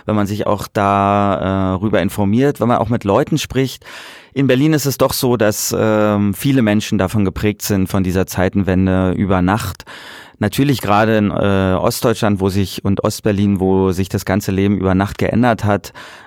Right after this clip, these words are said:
ähm, und auch viele Lebenswege sich dann anders entwickelt haben. Aber natürlich hat sich auch Westberlin komplett gewandelt, äh, und ich muss sagen, äh, als Ostberliner, auch das hat Westberlin ganz gut getan.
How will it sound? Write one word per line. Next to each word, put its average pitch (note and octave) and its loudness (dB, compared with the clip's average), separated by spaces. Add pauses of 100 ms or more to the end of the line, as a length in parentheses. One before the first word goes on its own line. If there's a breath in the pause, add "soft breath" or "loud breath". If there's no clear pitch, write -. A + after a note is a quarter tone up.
(140 loud breath)
ähm, F#2 0
und F#2+ -2
auch F#2+ -2
viele A#2 0
Lebenswege G#2 2
sich F#2 -4
dann G2 0
anders G#2+ 0
entwickelt G#2+ -2
haben. F#2+ 0 (520 loud breath)
Aber C3 2
natürlich C#3 0
hat C3 0
sich B2 -2
auch A2 0
Westberlin A2 0
komplett G#2+ -2
gewandelt, A#2 0
äh, G#2+ 2
und G#2+ -2
ich - -6
muss A#2 -2
sagen, G2+ 2
äh, G2 -4
als G2 0
Ostberliner, F#2+ 0
auch - -4
das G2 -2
hat F#2 -4
Westberlin F2+ 0
ganz E2+ 0
gut G2 -2
getan. D2+ -2